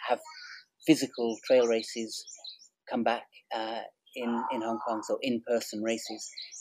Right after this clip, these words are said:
And for, uh, over a year now, um, Track has been sort of writing letters and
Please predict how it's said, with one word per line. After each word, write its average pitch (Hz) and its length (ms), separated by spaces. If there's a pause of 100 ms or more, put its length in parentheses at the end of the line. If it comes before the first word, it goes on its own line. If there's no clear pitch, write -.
(140)
And 127 500 (300)
for, 147 400
uh, - 1300
over 113 160
a 104 60
year 113 240
now, 107 220 (320)
um, 107 180 (420)
Track 120 200 (100)
has 113 100 (100)
been 110 260 (400)
sort 113 120
of - 60 (180)
writing 113 400
letters 107 380
and 110 140